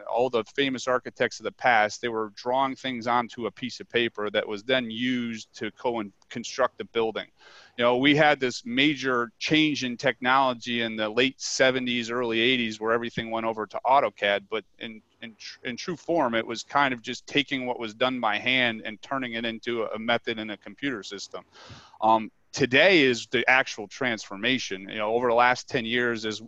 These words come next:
as architects have gone into programs like Revit, we're actually virtually constructing buildings within a virtual environment, and we have to make the same decisions that contractors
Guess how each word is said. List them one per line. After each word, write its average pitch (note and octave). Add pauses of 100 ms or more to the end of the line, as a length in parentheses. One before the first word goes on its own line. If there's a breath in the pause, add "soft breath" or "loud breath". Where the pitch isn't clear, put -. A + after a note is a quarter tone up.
(100)
as G#2+
architects A#2+
have G2+
gone A#2+
into G#2+
programs A#2
like G2+
Revit, A2 (360 soft breath)
we're C3+
actually C#3+ (120)
virtually B2
constructing A2+ (140)
buildings A2+ (140)
within A2+
a G2+ (100)
virtual B2+
environment, G#2+
and A2
we C3+
have C#3
to B2+
make B2+
the A2
same C3+
decisions A#2+
that G#2
contractors B2+